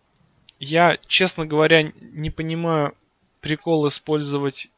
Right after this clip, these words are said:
Я сегодня тестировал очень активно Б С В с Акуити. И, честно говоря, я не понимаю использования этого сета, кроме как, если у вас реально есть Данмер,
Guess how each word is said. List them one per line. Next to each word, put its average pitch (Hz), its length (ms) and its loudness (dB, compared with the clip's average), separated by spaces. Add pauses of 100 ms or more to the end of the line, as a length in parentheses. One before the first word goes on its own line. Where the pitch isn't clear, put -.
(160)
Я 160 240 0
сегодня 156 360 -4
тестировал 190 800 -2
очень 147 300 -4
активно 151 580 -4 (520)
Б 156 260 2
С - 140 -6
В 196 80 -4
с - 280 0
Акуити. 147 800 -4 (340)
И, 143 80 -16
честно 202 400 0
говоря, 190 520 4 (400)
я 170 320 2 (240)
не 165 180 -2
понимаю 180 640 -2 (360)
использования 135 1120 -6
этого 156 340 -4
сета, 254 460 2
кроме 151 340 0
как, 214 340 4
если 156 280 -2
у 151 80 -2
вас 156 240 0
реально 151 320 4
есть 139 360 -6
Данмер, 214 560 4